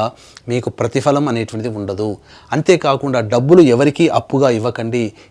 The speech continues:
మీకు అచ్చిబాటు ఈ సంవత్సరం అనుకూలంగా లేదు, నష్టపోవడమే మీకు కలుగుతుంది.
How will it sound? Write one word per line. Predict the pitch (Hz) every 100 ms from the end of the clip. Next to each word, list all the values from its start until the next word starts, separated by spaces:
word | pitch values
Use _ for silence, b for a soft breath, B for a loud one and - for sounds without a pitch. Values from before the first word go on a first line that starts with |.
| -
మీకు | 131 135 165 120
అచ్చిబాటు | 117 - 135 123 120 170
ఈ | 127 117
సంవత్సరం | 110 110 - 120 165
అనుకూలంగా | 113 110 117 110 110 107
లేదు, | 98 101 110 104 - b b 120
నష్టపోవడమే | 120 - 139 139 127 123 170
మీకు | 185 120 131 208 -
కలుగుతుంది. | 113 117 113 104 101 120 110